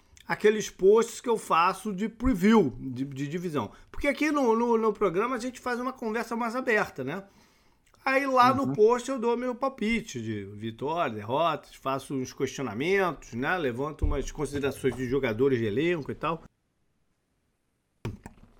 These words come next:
Speaker 1: E, enfim, já, quando esse programa for ao ar, já saíram duas das divisões, a gente vai completando. Canguru, mais alguma coisa, não?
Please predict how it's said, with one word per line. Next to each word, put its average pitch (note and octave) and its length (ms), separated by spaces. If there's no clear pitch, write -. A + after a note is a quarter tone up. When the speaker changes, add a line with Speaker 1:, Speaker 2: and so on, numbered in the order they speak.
Speaker 1:
E, B2+ 840
enfim, F3+ 380
já, D#3 440
quando F#3+ 260
esse F#3+ 120
programa F3 340
for G3 200
ao F#3 140
ar, E3+ 380
já D#3 240
saíram E3+ 500
duas D3+ 440
das E3 140
divisões, D3 540
a D#3 40
gente C#3+ 140
vai D3+ 120
completando. A2+ 560
Canguru, B3+ 380
mais A3+ 160
alguma G#3+ 240
coisa, A#3+ 240
não? B2+ 220